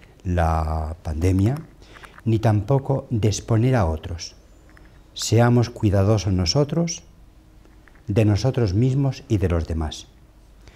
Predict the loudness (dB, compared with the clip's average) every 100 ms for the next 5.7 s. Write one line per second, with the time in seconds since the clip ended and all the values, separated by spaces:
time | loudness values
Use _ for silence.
0 | -20 -20 -14 -6 -2 -2 -2 -2 -2 -2
1 | -4 -2 -2 -4 -2 -2 -2 -4 -10 -20
2 | -20 -20 -20 -20 -8 -6 -2 0 2 0
3 | -2 -2 2 2 2 0 -4 0 0 0
4 | -4 -2 -2 -2 -2 0 0 0 0 -2
5 | -2 -2 -2 -6 -10 -12